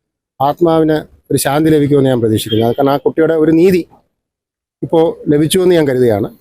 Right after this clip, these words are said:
അതിനകത്ത് എല്ലാവരോടും ഞാൻ സഹ-, നന്നായിട്ട് അന്വേഷിച്ച, വളരെ എഫക്റ്റീവായിട്ട് അന്വേഷിച്ച ബിനീഷ്, അന്നത്തെ സബ് ഇൻസ്പെക്ടർ ബിനീഷ് ലാൽ അവർകൾ, ആ, കൂടെ നിന്ന സവിരാജ് സബ് ഇൻസ്പെക്ടർ, അദ്ദേഹം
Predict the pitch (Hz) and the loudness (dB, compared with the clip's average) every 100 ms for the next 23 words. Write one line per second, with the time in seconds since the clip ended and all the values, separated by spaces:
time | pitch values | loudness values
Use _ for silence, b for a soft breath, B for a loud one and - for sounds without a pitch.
0 | _ _ _ _ - 151 160 170 170 180 | _ _ _ _ -2 0 0 0 -2 -2
1 | - 160 156 180 185 180 170 175 165 165 | -4 -2 0 2 2 2 0 -2 -2 0
2 | 165 170 165 156 175 175 156 160 151 165 | 2 2 0 0 0 0 -2 -2 -2 -2
3 | 147 147 170 165 165 - 165 156 151 151 | 0 0 0 -2 -2 -2 -2 0 -2 -2
4 | - 135 151 151 170 147 151 151 135 110 | -2 -2 0 0 0 0 0 -2 -4 -6
5 | 139 147 - 143 139 143 151 143 135 123 | -2 -2 -2 -2 0 -2 0 0 0 0
6 | 135 151 b b b b - 139 131 - | -2 -4 b b b b -4 -2 0 -2
7 | 156 160 151 143 139 143 147 156 - _ | -2 0 -2 -2 -2 0 0 0 -4 _
8 | _ - 131 139 - 143 143 151 151 180 | _ -8 -2 -2 -2 -4 -4 -2 0 0
9 | 208 | 0